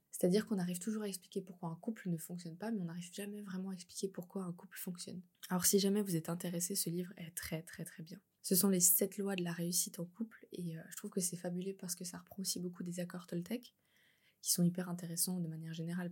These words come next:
dans sa propre vie, dans nos relations, et cetera. Ce livre-là est très intéressant si vous voulez développer quelque chose de nouveau avec votre partenaire. Le conseil numéro quatre, définir des objectifs en commun. Maintenant, parlons de rêve. Parce que quand on rêve ensemble, on économise ensemble.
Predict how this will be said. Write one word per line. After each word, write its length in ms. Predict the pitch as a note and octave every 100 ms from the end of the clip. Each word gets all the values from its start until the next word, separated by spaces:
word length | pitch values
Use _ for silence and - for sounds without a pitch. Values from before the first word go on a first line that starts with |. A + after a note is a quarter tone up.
| F3
dans 120 | E3+
sa 120 | D#3+ D#3+
propre 340 | F3+ F3 F3
vie, 160 | E3 D#3+
dans 160 | -
nos 120 | F3 E3+
relations, 380 | E3 D#3+ - F3+
et 40 |
cetera. 380 | - D#3+ D#3+ F3+
Ce 220 | G#3 - G3
livre-là 460 | F#3+ F3+ E3+ F3
est 80 | E3+
très 240 | - F3
intéressant 460 | F3 - F3 F3+ F3+ - -
si 180 | - F3+
vous 60 |
voulez 180 | F3 E3+
développer 360 | F3+ F3+ F#3+ G3+
quelque 120 | F#3+
chose 140 | F#3+
de 60 | F3
nouveau 200 | F3+ F3+
avec 200 | E3 E3
votre 200 | - F3
partenaire. 420 | F3 - - F3+
Le 120 | - C4
conseil 300 | B3+ A3+ A3
numéro 260 | G#3 E3+
quatre, 420 | - - - - _ _ _ _ _ _ _ _ _ _
définir 640 | F3 G3+ A3+ G#3 F3+ G3 F#3+
des 240 | E3+ D#3+
objectifs 640 | F3+ F3 D#3+ - G#3+ - - _ -
en 180 | G3+ - -
commun. 340 | - E3 D#3+ - _ -
Maintenant, 460 | F3+ F3+ C4 F4 E4+ -
parlons 400 | G#3+ A3+ B3 D4
de 120 | F#3+
rêve. 240 | F3 - - -
Parce 200 | G3+ -
que 260 | - B3+ A#3+
quand 220 | F#3 F#3
on 40 |
rêve 220 | F3+ G#3+
ensemble, 420 | G3 F3 - A#3 A3
on 180 | F3+ E3+
économise 640 | E3+ - F#3+ F3+ F3 F3+
ensemble. 360 | E3 - D#3+